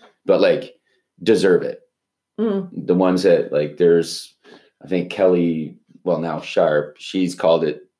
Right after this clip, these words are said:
Speaker 1: called me Scotty since first grade. So is Megan Schifoli. Like, like, these people from my elementary school when
Speaker 2: Yeah.
Speaker 1: I was Scotty, you know?
Speaker 2: Right.
Speaker 1: But I haven't been Scotty since fourth grade, fifth grade. So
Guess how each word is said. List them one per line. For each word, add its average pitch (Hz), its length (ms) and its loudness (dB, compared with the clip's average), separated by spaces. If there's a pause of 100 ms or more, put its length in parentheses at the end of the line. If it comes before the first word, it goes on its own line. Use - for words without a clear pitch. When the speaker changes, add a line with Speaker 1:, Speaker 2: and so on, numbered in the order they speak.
(100)
Speaker 1:
called 82 220 0
me 78 80 -4
Scotty 80 460 -2
since 76 300 -10
first 78 300 -6
grade. 73 480 -2 (220)
So 73 220 -6
is 73 140 -8
Megan 76 380 -4
Schifoli. 71 600 -6
Like, 65 200 -8 (100)
like, - 220 -2
these 92 320 -4 (360)
people 113 420 4
from 87 300 0
my 90 180 0
elementary 95 520 0
school 78 420 -4
when 78 360 -8 (600)
Speaker 2:
Yeah. 95 160 0
Speaker 1:
I - 20 2
was 87 320 2
Scotty, 80 540 -6 (280)
you 87 120 -4
know? 76 300 -10
Speaker 2:
Right. - 200 -10
Speaker 1:
But 101 120 2
I 135 40 2
haven't 131 180 0
been 80 140 -2
Scotty 90 420 0
since - 440 -12 (180)
fourth 101 340 -2
grade, 101 360 -2
fifth - 180 -8
grade. 101 380 0
So 87 340 0